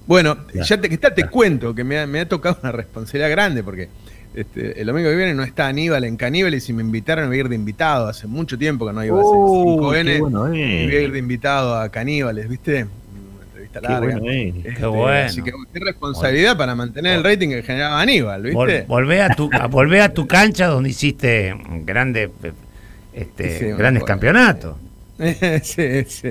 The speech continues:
Speaker 1: sí.
Speaker 3: A propósito, ¿qué es lo que opinan esta, de esta,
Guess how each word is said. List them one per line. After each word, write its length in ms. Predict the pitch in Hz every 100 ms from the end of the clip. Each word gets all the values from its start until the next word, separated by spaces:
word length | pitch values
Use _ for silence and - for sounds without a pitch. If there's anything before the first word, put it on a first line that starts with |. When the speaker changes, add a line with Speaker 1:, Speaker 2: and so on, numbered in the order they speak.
| 110 -
Speaker 1:
sí. 160 | - 175
Speaker 3:
A 100 | 175
propósito, 580 | 214 202 240 208 214 214
¿qué 80 |
es 40 | 285
lo 140 | 269
que 80 | 208
opinan 420 | 202 190 180 170
esta, 300 | 180 175 170
de 100 | 170
esta, 460 | 165 170 165 165